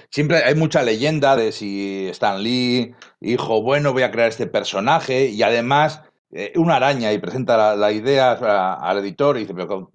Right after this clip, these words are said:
a nadie le gustan las arañas, ¿cómo vas a hacer un personaje que sea una araña?". Y ya puestos a cambiar las cosas, lo que siempre ha contado, al final, sí, sí que es cierto que, como decís, Steve Ditko no hablaba demasiado y Stan Lee no callaba. <laughs> Hablaba hasta por los codos.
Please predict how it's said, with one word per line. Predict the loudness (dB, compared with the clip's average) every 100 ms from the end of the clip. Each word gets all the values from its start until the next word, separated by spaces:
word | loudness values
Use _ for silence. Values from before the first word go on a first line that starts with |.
| -10
a | -6
nadie | -2 0
le | 2
gustan | 0 0 -2
las | -2 -2
arañas, | -2 -2 -4
¿cómo | -2 0
vas | 0
a |
hacer | -4
un | -6
personaje | -6 -6 -6
que | -6
sea | -4
una | 0
araña?". | 0 0 -6 -12 _ _ _ _
Y | -6 0
ya | 2 2
puestos | 0 -4 -4 -10
a |
cambiar | -8 -2 0
las | 0 -2
cosas, | -2 -2 0 -2 -4 _ _ -8
lo | -2 -2
que | -4 -10
siempre | -4 -2 0
ha | 0
contado, | 0 2 2
al | 0
final, | 0 -2 -4 -12
sí, | -12 -10 -12 -12
sí | -10
que | -8
es | -4
cierto | -4 -4
que, | -8 -10
como | -14 -10 -6 -6
decís, | -4 -6 -6
Steve | -8 -8 -6
Ditko | -8 -8
no | -2 0
hablaba | 2 4 4
demasiado | 2 0 0 2 0 -2 -16 -12
y | -6
Stan | -4 -2 -2
Lee | -2
no | 0 -2
callaba. | -2 -2 0 0 -4 -18 _
<laughs> | -8 -8 -8 -12 -20 -14 -2
Hablaba | 0 2 2 2
hasta | 2 0
por | 0
los | -2 -2
codos. | 0 0 -2